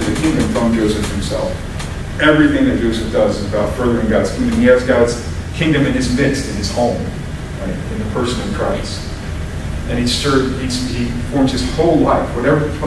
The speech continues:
whatever plans he had prior, you know, to God calling him to this particularly incredible vocation. Right? Everything gets reoriented around serving the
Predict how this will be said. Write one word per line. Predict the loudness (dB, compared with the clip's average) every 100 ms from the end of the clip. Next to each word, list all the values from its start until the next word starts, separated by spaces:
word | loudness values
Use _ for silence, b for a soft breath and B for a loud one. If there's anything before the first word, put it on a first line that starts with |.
| 0
whatever | 2 2 0 -2 -4
plans | 0 2 2
he | 0 0
had | 0 0 0
prior, | 2 2 0 -4 -6 -6 -6 -6
you | -4
know, | -4
to | 0
God | 0 0 0
calling | 0 0
him | -2
to | -2
this | -2 -4
particularly | -4 -4 -2 -2 0 0 -2 -2
incredible | -2 0 0 0 -2
vocation. | -2 -2 -2 -2 -4
Right? | -6 -6 -6 -6 -6 -6 -6 -6 -6 -6 -6 -4 0
Everything | 2 4 2 2
gets | 0
reoriented | 0 -2 0 0 -2 -2 -2
around | -2 -2
serving | -2 -2 -2
the | -2